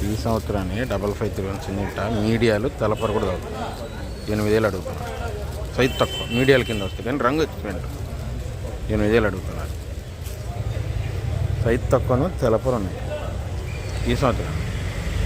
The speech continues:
ఎనిమిది వేలు అడుగుతున్నారు. ఈ పోయిన సంవత్సరం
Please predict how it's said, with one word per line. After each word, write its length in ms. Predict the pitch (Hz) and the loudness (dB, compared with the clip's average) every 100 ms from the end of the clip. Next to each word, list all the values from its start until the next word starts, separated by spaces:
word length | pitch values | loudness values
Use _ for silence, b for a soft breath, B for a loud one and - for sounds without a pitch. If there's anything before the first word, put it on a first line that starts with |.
| - - - - - - - - - - - | 2 2 2 2 2 2 2 0 0 -2 0
ఎనిమిది 240 | 113 113 | 2 4
వేలు 140 | 113 113 | 4 4
అడుగుతున్నారు. 320 | 98 98 - - - - - - - - - - - - - - - - - - - - - - - - - 110 | 4 0 0 0 0 0 0 0 0 0 0 0 0 -2 -6 -12 -8 -6 -6 -6 -8 -8 -8 -6 -6 -4 -2 0
ఈ 60 | 110 - | 0 4
పోయిన 200 | 127 127 | 4 4
సంవత్సరం 420 | 123 113 - 104 | 2 2 2 -2